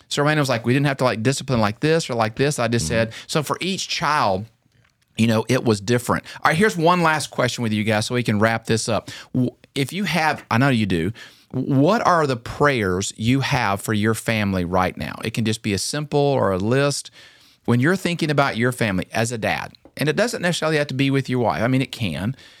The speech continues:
Speaker 1: But when you're driving down the road, when it just hits you, what, what are you praying right now, um, for your family?
Speaker 2: Um,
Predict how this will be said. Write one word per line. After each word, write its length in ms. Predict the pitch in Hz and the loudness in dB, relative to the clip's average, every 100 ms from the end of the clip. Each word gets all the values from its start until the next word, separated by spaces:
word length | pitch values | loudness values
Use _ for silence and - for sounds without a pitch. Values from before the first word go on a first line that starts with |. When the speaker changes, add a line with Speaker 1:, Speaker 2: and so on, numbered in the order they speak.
| - - | -8 0
Speaker 1:
But 100 | 139 | 2
when 120 | 196 | 4
you're 80 | 214 | 4
driving 300 | 180 156 156 | 2 2 2
down 180 | 151 147 | 2 2
the 80 | 131 | 2
road, 340 | 131 131 131 | 4 4 2
when 100 | 127 | 2
it 40 | 139 | 0
just 220 | 147 - | 0 -2
hits 200 | 131 - | -4 -4
you, 100 | 135 | -4
what, 220 | 127 147 - - | 0 0 -2 -10
what 320 | 117 131 165 | -2 2 2
are 100 | 254 | 2
you 220 | 196 156 151 | 2 2 0
praying 680 | - 135 127 113 107 104 - - | 0 2 2 2 0 0 -4 -2
right 400 | 104 113 127 - | 2 2 0 -4
now, 520 | 107 101 76 71 - - | -2 -2 -2 -4 -8 -8
um, 420 | - 98 92 90 - | -4 -2 0 -2 -6
for 280 | - 113 107 | -2 0 2
your 200 | 95 95 | 2 0
family? 500 | - 76 - - - _ _ _ _ _ _ _ _ _ _ _ _ _ _ _ _ _ _ _ - _ _ _ _ _ _ _ - | -2 -4 -6 -12 -18 _ _ _ _ _ _ _ _ _ _ _ _ _ _ _ _ _ _ _ -20 _ _ _ _ _ _ _ -2
Speaker 2:
Um, 500 | 101 104 101 95 | 2 2 2 0